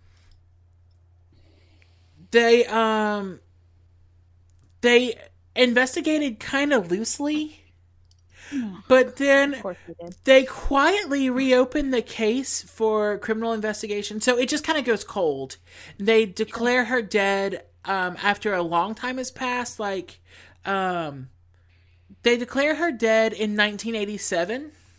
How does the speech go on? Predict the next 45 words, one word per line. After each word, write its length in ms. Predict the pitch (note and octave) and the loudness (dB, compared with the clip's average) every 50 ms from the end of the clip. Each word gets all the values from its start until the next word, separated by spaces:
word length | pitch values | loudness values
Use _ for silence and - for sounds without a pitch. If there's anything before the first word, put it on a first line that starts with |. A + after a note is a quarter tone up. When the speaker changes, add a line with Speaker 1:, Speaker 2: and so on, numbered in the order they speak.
| _ _ _ _ _ - _ _ _ - - - - - - _ | _ _ _ _ _ -20 _ _ _ -20 -20 -20 -20 -20 -8 _
Speaker 1:
even 160 | A3 A3+ A#3 | -4 -2 0
though 80 | A#3 A3+ | -2 -2
she 120 | A3 - | -2 -2
went 120 | A#3+ A3 G3+ | -4 -4 -4
missing 240 | G#3+ G3+ - A3 G#3+ | -4 -4 -4 -4 -4
in 80 | G3+ | -6
nineteen 260 | G3+ G3+ F#3 - G#3+ | -8 -8 -8 -10 -8
eighty-two. 480 | G#3 G#3 A3 A#3 - - F#3+ E3 E3 E3+ | -8 -8 -8 -10 -10 -6 -4 -4 -2 -2
Like, 200 | E3+ F3+ F#3 - | -2 -4 -4 -2
and 80 | A3 A3+ | -2 -2
I 120 | A3+ A#3+ | -2 -2
understand, 720 | A#3 A3 A3 G#3+ - - G3 F#3 F3+ F3+ F3+ F3+ F3 - - - | -2 -4 -4 -4 -4 -6 -6 -6 -6 -8 -10 -12 -14 -16 -10 -6
I 100 | F#3+ G#3 | -4 -4
understand 380 | G#3 G#3+ G3+ - - F#3 E3 | -4 -4 -6 -6 -6 -4 0
Speaker 2:
Yeah, 80 | G#4+ G4+ | 0 2
Speaker 1:
how 60 | - | 2
Speaker 2:
I 40 | F3+ | 2
Speaker 1:
that 140 | F3+ F3 - | 2 2 2
Speaker 2:
think 80 | - G4+ | 0 0
Speaker 1:
works, 140 | - D4 | 2 4
Speaker 2:
you 60 | - A#4 | 4 4
have 120 | G#4+ - | 4 4
to 80 | - E4+ | 2 2
wait 180 | A#3+ B3 B3 C#4 | 2 2 2 0
Speaker 1:
but, 100 | C4 - | 0 0
Speaker 2:
five 260 | C4+ A#3 A3+ A3 G#3+ | 0 2 2 0 0
years. 460 | A3 G#3+ G3+ G3 G3 G#3 A3 A3 G#3+ | -2 -2 0 0 0 0 -2 -4 -2
Speaker 1:
um, 140 | - F#3 F3+ | 0 0 2
Speaker 2:
Yeah. 260 | - B3+ A#3 A#3+ A#3+ A3 - - - - | 2 2 2 0 -2 -6 -12 -20 -20 0
Speaker 1:
they 180 | - A3 A#3 A#3 | 4 6 6 6
did 240 | F#3+ - C4+ D4 D4 | 6 2 2 4 4
Speaker 2:
That's 40 | C#4+ | 4
about 100 | D4 C4+ | 4 4
right. 60 | A#3 A3+ | 2 2
Speaker 1:
eventually 380 | G3 F#3+ A#3 A#3+ A#3 A3+ A3 G#3+ | 0 0 -2 0 0 0 -2 -2
change 480 | - - - G#3 G3 F#3+ G3 G3 F#3+ - | -4 -6 -6 -6 -6 -6 -8 -8 -10 -8
her 160 | - G#3 F#3 | -8 -8 -6
death 260 | F3 - F3+ E3+ - - | -4 -6 -6 -6 -6 -6
date 180 | F#3+ F3 E3 | -6 -6 -6
to 100 | - E3+ | -8 -8
nineteen 320 | E3+ E3 D#3+ D3+ D#3 E3 D3+ | -6 -6 -8 -8 -10 -12 -10
eighty-two. 520 | C3 B2 C3 C3 - - - - - - - | -10 -10 -12 -12 -12 -14 -16 -16 -16 -14 -8
So, 540 | - - - D#3+ C#3+ B2 B2 A2+ A#2+ C3 - _ _ _ - - _ _ _ - | -6 -4 -4 -4 -4 -4 -6 -8 -10 -12 -16 _ _ _ -20 -20 _ _ _ -8
um, 420 | - D#3+ D#3 C3+ A#2+ G#2 G#2 B2 B2+ | -4 -2 -2 -2 -2 -6 -10 -8 -4
Speaker 2:
Okay. 380 | C4 C4+ C4 A3 F3 - - A#3+ | -4 -4 -4 -6 -10 -14 -14 -16